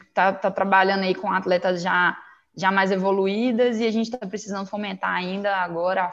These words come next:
a, a categoria de base, é, que não temos aqui no América também. A gente faz essa mescla de atletas jovens com as mais velhas, vamos assim dizer, mas pensando num, num trabalho a longo prazo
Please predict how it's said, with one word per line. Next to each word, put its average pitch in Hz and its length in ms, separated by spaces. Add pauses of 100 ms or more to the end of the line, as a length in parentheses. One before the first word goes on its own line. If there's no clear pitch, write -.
(160)
a, 175 200
a 170 40
categoria 185 500
de 180 120
base, 170 500 (540)
é, 170 560
que - 80
não 220 240
temos 233 260
aqui 208 200
no 196 80
América 185 340
também. 185 640 (300)
A 160 120
gente 160 240
faz 175 200
essa 190 220
mescla 180 360
de 165 100
atletas 170 480
jovens 170 400
com - 140
as 170 280 (400)
mais 180 500
velhas, 196 380
vamos 175 200
assim 175 280
dizer, 175 600 (680)
mas 185 420
pensando 220 440
num, 226 320
num 208 140
trabalho 196 340
a 196 60
longo 202 200
prazo 151 440